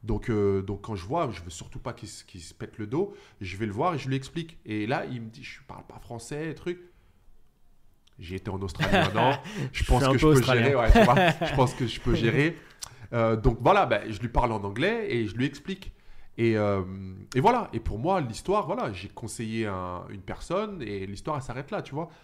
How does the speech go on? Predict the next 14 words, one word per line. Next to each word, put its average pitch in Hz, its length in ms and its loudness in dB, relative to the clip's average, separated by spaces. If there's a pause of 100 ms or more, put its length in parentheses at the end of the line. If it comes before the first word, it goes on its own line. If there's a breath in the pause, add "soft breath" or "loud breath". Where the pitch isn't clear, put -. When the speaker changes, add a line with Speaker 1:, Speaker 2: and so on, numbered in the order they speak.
(140 soft breath)
Speaker 1:
Je - 120 -12
repars 98 300 -6
dans 98 100 -6
mon 92 120 -8
stretch, 160 580 -6
je - 60 -16
finis 107 180 -10
ma 95 120 -6
séance 127 520 -8 (580 soft breath)
et, 110 180 4
euh, 92 480 0
et 98 120 -2
vo-, 104 180 -8
et 85 200 -8